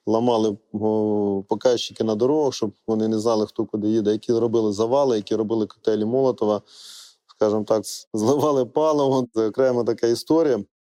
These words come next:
Весь час люди нам дом-, повідомляли, що там чи там є здійснення ворога, завдяки цьому ми наносимо враження,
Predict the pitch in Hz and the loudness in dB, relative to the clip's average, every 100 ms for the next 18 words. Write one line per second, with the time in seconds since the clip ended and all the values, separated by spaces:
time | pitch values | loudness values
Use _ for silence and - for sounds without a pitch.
0 | 104 110 - 104 - 107 107 107 101 104 | -4 -4 0 0 0 -2 0 0 0 -2
1 | 101 98 107 107 107 117 135 117 98 95 | -4 -4 -2 0 0 0 0 0 -2 -6
2 | - 131 - 98 120 107 104 113 117 104 | -2 -2 -4 -2 0 0 0 -2 -2 -2
3 | 117 139 110 98 101 107 117 - 113 107 | 0 0 0 0 0 0 -4 -2 -2 0
4 | 107 107 - 110 110 147 127 107 101 | 0 -2 -4 -4 0 0 0 -2 -4